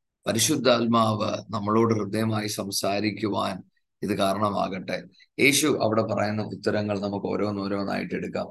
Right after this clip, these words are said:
അതിനവൻ സൃഷ്ടിച്ചവൻ ആദിയിൽ അവരെ ആണും പെണ്ണുമായി സൃഷ്ടിച്ചെന്നും, അത് നിമിത്തം മനുഷ്യൻ അപ്പനെയും അമ്മയും വിട്ട് ഭാര്യയോട് പറ്റിച്ചേരും, ഇരുവരും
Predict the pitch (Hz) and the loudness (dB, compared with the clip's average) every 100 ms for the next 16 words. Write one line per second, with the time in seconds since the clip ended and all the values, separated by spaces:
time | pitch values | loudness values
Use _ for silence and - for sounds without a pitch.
0 | - _ _ _ _ _ _ _ _ _ | -12 _ _ _ _ _ _ _ _ _
1 | _ _ _ - 107 117 113 113 110 110 | _ _ _ 0 4 8 8 6 4 0
2 | 104 120 120 123 117 107 110 113 113 101 | -2 -2 4 4 6 4 4 4 4 2
3 | 104 107 92 - _ _ - 98 117 113 | 0 -2 -4 -12 _ _ 2 4 6 4
4 | 107 104 107 104 101 104 - 104 101 95 | 2 0 0 0 -2 -6 -4 -2 -2 -2
5 | 95 90 107 110 113 107 104 120 110 107 | -4 -4 0 2 2 0 0 0 0 0
6 | 104 127 104 92 113 120 120 117 104 107 | 0 2 0 2 2 4 6 4 0 0
7 | 113 117 104 98 - 104 104 101 104 107 | 0 0 0 -2 -2 0 0 -2 0 -2
8 | 101 - - 113 113 - 95 95 107 147 | -2 -6 -4 -4 -2 -4 -4 -2 2 2
9 | 123 98 98 | 2 0 -4